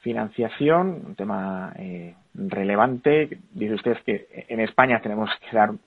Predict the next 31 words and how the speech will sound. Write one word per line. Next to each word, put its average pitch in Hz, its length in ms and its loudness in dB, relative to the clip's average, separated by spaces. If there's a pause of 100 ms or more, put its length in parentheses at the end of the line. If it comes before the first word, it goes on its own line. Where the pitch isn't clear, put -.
(120)
un 104 160 -4
paso 143 380 2
en, 120 120 -4
en 101 140 -8
comparación 107 540 -2
con 110 140 -8
nuestros 104 340 -6 (640)
socios 131 460 -2
europeos. 143 360 2 (600)
Otro 165 260 6
de 156 60 6
los 151 100 2
puntos 151 340 -6
de 143 60 -2
los 120 140 2 (240)
que 127 480 0
se 113 60 -6
suele 123 260 2
hablar 117 260 6
es 143 220 0
el 131 100 -6
de 131 80 2
la 139 180 2 (320)
formación 131 540 -2
de 104 160 0 (160)
profesionales. 107 720 -2
¿Hasta 101 220 -6
qué 113 100 -2
punto 135 420 -4
necesitamos - 400 -4 (540)
nuevos 131 540 2